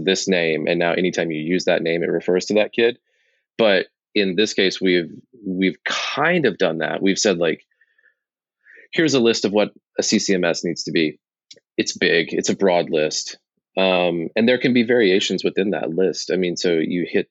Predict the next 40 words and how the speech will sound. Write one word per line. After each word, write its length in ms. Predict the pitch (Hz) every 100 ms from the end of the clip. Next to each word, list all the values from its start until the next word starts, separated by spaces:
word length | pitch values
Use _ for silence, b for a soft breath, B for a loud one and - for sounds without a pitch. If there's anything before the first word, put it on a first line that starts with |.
| _
linking 480 | 104 104 110 110 98
is 120 | 87
gonna 180 | - 90
be 80 | 87
one 160 | 82
of 80 | 76
them, 160 | 80 - 95
no 80 |
matter 180 | 92 82
what. 220 | 82 - - _ _ -
I 40 |
mean, 120 | 90
linking's 380 | 92 104 104 87
just 180 | 92 -
gotta 140 | 85
be 240 | 82 78 82
in 100 | 80
that 160 | -
list. 380 | - - - -
Like, 140 | - -
if 140 | -
you 80 | 98
don't 160 | 101 98
maintain 500 | 90 85 78 78 80 _ _ _ _ _
linking 340 | 90 85 80 80
between 340 | 82 85 78
these 180 | 78 -
things, 300 | 78 76 - -
I, 80 | 69 - _ _ -
I'm 60 | 85
not 160 | 80
sure 160 | - 82
you're 180 | 76 78
managing 440 | 85 80 78 78
it 100 | 78
effectively. 440 | - 85 - 80 76
You're 80 | 87
just 140 | -
a 20 |
s-, 160 | 87